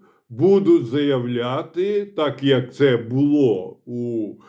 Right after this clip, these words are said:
на попередній каденції, що, е, Трамп не є самостійною фігурою, а що він є агентом Кремля,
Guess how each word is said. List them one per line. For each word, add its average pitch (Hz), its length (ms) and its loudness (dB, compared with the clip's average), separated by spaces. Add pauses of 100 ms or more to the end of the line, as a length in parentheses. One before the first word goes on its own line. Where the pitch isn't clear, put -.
(180)
на 127 160 -2
попередній 127 960 0
каденції, 185 960 -4
що, 117 680 -2 (480)
е, 113 260 2
Трамп 208 720 -2 (160)
не 170 160 -2
є 196 300 -2
самостійною 151 1120 -2
фігурою, 95 920 -8
а 95 40 -10
що 123 200 -6
він 143 240 -2
є 160 600 0
агентом 156 720 -6
Кремля, 127 880 -8